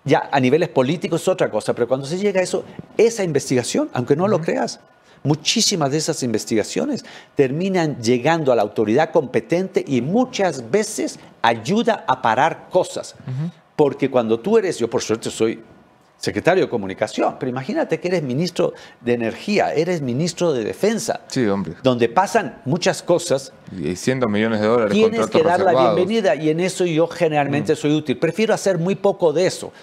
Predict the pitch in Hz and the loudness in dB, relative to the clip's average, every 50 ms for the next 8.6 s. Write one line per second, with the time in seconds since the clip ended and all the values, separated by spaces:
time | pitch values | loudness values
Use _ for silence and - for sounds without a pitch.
0 | - _ - 113 110 - 135 127 - 160 127 110 110 - 180 185 143 98 78 - | -20 _ -4 -4 0 0 -2 -2 0 -2 -4 -4 0 2 2 2 2 0 -6 -12
1 | - - - _ _ _ _ _ _ _ - 104 101 110 120 120 - - - - | -14 -16 -18 _ _ _ _ _ _ _ -4 0 0 0 0 -2 -6 -16 -20 -20
2 | - - _ _ _ - 110 107 104 104 110 - - - 127 151 170 170 156 143 | -20 -20 _ _ _ 0 2 2 2 2 0 -2 0 -2 0 2 2 2 2 2
3 | - 131 120 127 139 151 - 151 135 - 175 175 180 139 127 120 120 117 - 151 | 0 0 2 2 2 2 2 0 0 0 -2 -2 -2 0 0 -2 -2 0 0 0
4 | 170 170 165 143 127 - - - 175 160 - - 120 110 131 147 151 147 - 143 | 0 0 0 0 -2 -2 0 -2 -2 -2 -2 -2 0 0 2 2 0 -2 0 -2
5 | 120 107 - - - - 113 113 131 156 160 156 156 151 170 170 170 - - - | -2 -2 -4 -10 -8 -6 -4 -2 -2 0 0 0 0 0 0 -2 -2 -2 0 0
6 | - 175 - - 185 160 147 143 151 147 165 165 151 135 113 110 110 127 143 165 | -2 -2 0 -2 -2 0 2 0 0 0 0 0 0 0 -2 -2 0 2 2 2
7 | 175 - - 131 117 110 104 98 - 113 110 120 139 - 165 147 143 139 156 160 | 0 -2 -4 -6 -4 -4 -6 -4 -2 0 0 0 0 0 0 0 2 2 0 0
8 | 190 190 160 - - - - 131 120 131 147 160 | 0 -4 -6 -8 -10 -10 -10 -8 -6 -6 -6 -6